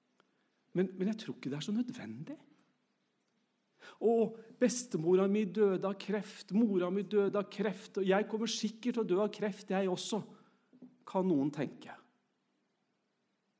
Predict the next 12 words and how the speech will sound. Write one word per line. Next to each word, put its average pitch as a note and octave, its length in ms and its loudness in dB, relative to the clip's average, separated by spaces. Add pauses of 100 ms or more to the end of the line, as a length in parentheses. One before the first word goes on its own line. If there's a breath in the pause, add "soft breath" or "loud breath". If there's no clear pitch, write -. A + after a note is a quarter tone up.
(460)
Men F3+ 180 0 (580)
det D3+ 280 -6
kan E3+ 200 -10
da F3+ 100 -6
ikke F3 160 -10
være E3+ 140 -4
nødvendig A#2 560 -6
å D#3+ 80 -6
gå D3+ 140 -6
og D3+ 100 -16
tenke D#3 320 -6
sånn. C#4+ 380 -8